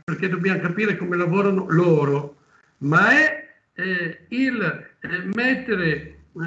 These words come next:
a disposizione prove di valutazione che siano prove applicative, dove non ha importanza,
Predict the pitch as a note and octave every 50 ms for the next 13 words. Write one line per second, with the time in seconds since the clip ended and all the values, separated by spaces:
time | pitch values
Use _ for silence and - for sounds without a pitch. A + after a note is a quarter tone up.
0 | E3+ E3 D#3 D#3+ - D#3+ F#3+ A3+ A3+ B3+ G#3+ - - A3+ G#3 F#3 F3+ G3+ F#3+ E3
1 | - - - B3+ B3 B3 B3 A#3+ - B3 A3+ G3+ F#3+ D#3+ D#3 - A3 C4+ D4 C#4+
2 | C#4 A#3+ A3 G#3+ G3+ A#3 C4+ D4 - - - - _ _ _ _ _ _ _ D#3
3 | F3 F#3+ G3 G3+ G3 F#3 E3+ A3+ A3+ A3 - - A#3 G#3+ A3+ B3 C4 B3+ - A3+
4 | F3 - - B3+ C#4+ D4+ D#4 D4+ C#4+ C#4+ B3+ - - - - _ _ G#3 C4 D4
5 | D#4 D4 B3+ B3 - A3 A3+ A3+ - G#3 - F#3+ A3+ C4 C#4+ C4+ A#3+ F#3+ C#3+ C#3
6 | D3 C#3 C#3 - - - - _ - B3+ C#4 C4 G3+ F#3+ G3 G3 G3 G3 F#3+ E3
7 | F#3+ G#3+ F3 E3 - D#4+ D#4 D#4 D4 B3 G3 E3+ D#3+ - - F3+ E3 D3 D3 C#3+
8 | - - - _